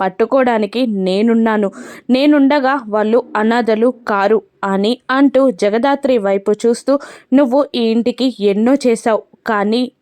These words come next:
ఈ ఇల్లు నీకేమిచ్చిందో నాకు తెలీదు, కానీ నా కష్టంలో మాత్రం నువ్వు తోడున్నావు.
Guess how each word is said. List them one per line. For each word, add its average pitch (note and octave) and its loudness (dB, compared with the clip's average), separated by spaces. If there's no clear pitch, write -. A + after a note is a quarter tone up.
ఈ A#3+ -2
ఇల్లు D4+ 4
నీకేమిచ్చిందో C4 2
నాకు F#3 -4
తెలీదు, A3 0
కానీ B3+ 0
నా C4+ 2
కష్టంలో D#4 2
మాత్రం C4+ 0
నువ్వు A3 0
తోడున్నావు. A3 2